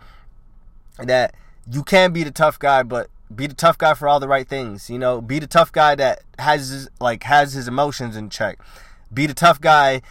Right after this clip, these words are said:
that can fucking decode fucking, like, the things that he's going through. Be the tough guy that handles his own emotions.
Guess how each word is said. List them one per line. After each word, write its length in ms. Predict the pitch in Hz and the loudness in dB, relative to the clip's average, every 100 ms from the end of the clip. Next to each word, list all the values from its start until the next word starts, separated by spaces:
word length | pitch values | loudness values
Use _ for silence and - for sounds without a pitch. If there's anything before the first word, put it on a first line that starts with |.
| - - | -20 0
that 380 | 131 123 110 - - - | 2 2 0 -6 -20 -14
can 520 | - 147 139 127 113 - - - | -2 0 0 -2 -8 -14 -20 -20
fucking 520 | - 160 160 143 117 | 0 2 4 0 -4
decode 840 | 110 165 165 160 170 165 156 135 123 | -4 -4 -2 2 6 6 4 -2 -6
fucking, 680 | - 151 147 147 135 127 120 | -4 -2 -2 -4 -6 -6 -8
like, 360 | 104 120 104 101 | -4 -4 -4 -8
the 80 | |
things 300 | 113 165 151 | -6 -6 -4
that 160 | 139 127 | -4 -4
he's 160 | 139 120 | -8 0
going 360 | 156 160 139 | 2 2 0
through. 340 | - 123 110 95 | -8 -10 -10 -10
Be 140 | 156 175 | -10 -10
the 80 | |
tough 340 | 165 202 196 - | -2 0 0 0
guy 480 | 170 170 156 135 - - - - - - - - | 6 8 6 2 -6 -20 -20 -20 -20 -20 -20 -6
that 200 | 170 - | -6 -4
handles 480 | 151 208 240 196 175 | 2 4 4 0 -2
his 120 | 160 | 0
own 240 | - 254 | 2 2
emotions. 680 | 214 214 269 - 131 95 - | 0 0 0 -2 -10 -10 -16